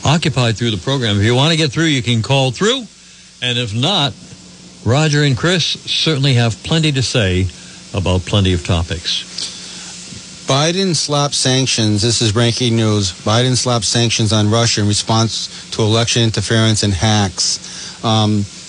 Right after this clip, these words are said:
Speaker 2: there's probably been some issues with Russia doing that, but the biggest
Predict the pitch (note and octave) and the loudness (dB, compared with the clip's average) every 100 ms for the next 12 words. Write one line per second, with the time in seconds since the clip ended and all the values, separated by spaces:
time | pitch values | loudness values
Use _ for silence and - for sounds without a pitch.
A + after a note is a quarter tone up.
0 | - - - - B2 A#2+ A2 - A#2+ A#2+ | -18 -18 -18 -2 0 0 -2 -2 0 0
1 | C3 B2+ C3+ C#3 C3 G2+ C3 B2 B2 - | 0 0 0 0 -4 -8 -2 0 0 0
2 | B2+ A#2+ B2 - C3 B2+ A2+ A#2+ - - | 0 2 0 0 0 0 0 -2 -2 -2
3 | A#2 A2+ B2+ A2 A#2 B2 C3 C3 C#3 C3 | 0 2 2 2 2 2 2 2 2 0
4 | - - - A#2+ C#3+ D#3 - - - - | -6 -14 -10 0 0 0 -2 -6 -6 -12
5 | - A#2+ G#2 C3+ D#3+ E3 - - | -10 -6 -2 -2 0 -2 -2 -6